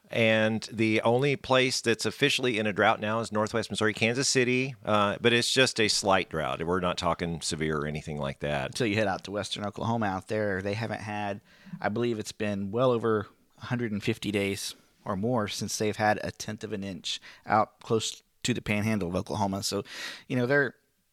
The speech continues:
Speaker 2: under constant burn bans. You can't do anything with fire
Speaker 1: Oh
Speaker 2: or a
Speaker 1: my
Speaker 2: flame out there.
Speaker 1: gosh.
Speaker 2: Uh, so dry, and, and, and,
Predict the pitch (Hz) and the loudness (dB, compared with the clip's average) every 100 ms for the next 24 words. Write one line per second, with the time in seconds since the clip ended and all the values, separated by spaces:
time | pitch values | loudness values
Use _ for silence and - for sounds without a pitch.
0 | - 117 104 - 110 107 - - 107 110 | -4 -2 -2 -2 -4 -4 -8 -8 0 0
1 | 107 101 98 98 98 113 - 107 - 98 | 2 0 2 0 -2 -6 -2 -4 -4 -4
2 | 92 98 95 92 85 - 107 104 101 104 | -2 0 -2 -2 -2 -2 0 2 2 2
3 | 147 160 78 90 92 95 123 98 92 98 | 2 2 0 0 0 2 4 2 2 0
4 | 98 - - - - _ _ - 101 95 | -2 -8 -20 -20 -20 _ _ 0 2 4
5 | 92 - - - 170 156 107 101 98 101 | 0 -2 -4 0 2 2 4 4 6 4
6 | 95 92 - 92 87 92 65 69 | 4 0 -2 -4 -2 -4 -4 -8